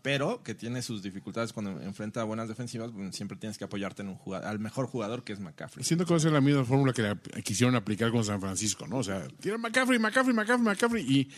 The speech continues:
Speaker 2: la, la cuestión es que la defensiva, eh, de San Francisco, con la velocidad que tiene y la presión que ejercen, pues también sabías que de repente iba a ser unidimensionales a, a Carolina y a final de cuentas ibas a poder sacar el partido aquí.
Speaker 1: Sí.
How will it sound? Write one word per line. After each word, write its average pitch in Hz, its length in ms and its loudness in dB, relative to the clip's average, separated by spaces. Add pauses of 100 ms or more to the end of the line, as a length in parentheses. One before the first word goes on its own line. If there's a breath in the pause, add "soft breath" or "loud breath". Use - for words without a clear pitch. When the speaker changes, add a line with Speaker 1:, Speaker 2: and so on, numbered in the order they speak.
(240 loud breath)
Speaker 2:
la, 110 160 -4
la 131 160 2
cuestión 135 220 6
es 165 80 0
que 156 80 4
la 135 60 4
defensiva, 127 580 2
eh, 107 200 0
de 104 80 0
San 107 140 0
Francisco, 117 380 2
con 107 120 -2
la 98 100 -2
velocidad 98 420 0
que 135 100 0
tiene 123 460 4 (340 loud breath)
y 110 80 0
la 110 160 -2
presión 120 320 4
que 135 120 -2
ejercen, 123 420 2
pues - 120 -2
también 120 360 2 (240 loud breath)
sabías 147 420 4
que 139 140 2
de 123 100 4
repente 131 600 2
iba 143 180 4
a - 20 2
ser 139 280 2
unidimensionales 123 840 2
a, 98 280 -4
a 98 80 -10
Carolina 131 460 0 (320 loud breath)
y 117 80 -4
a 110 40 -2
final 117 220 0
de 120 80 0
cuentas 113 300 -4
ibas 113 180 0
a 95 40 -10
poder 104 160 -4
sacar 101 180 -6
el 101 80 -6
partido 117 280 0
aquí. 175 180 2
Speaker 1:
Sí. - 100 -6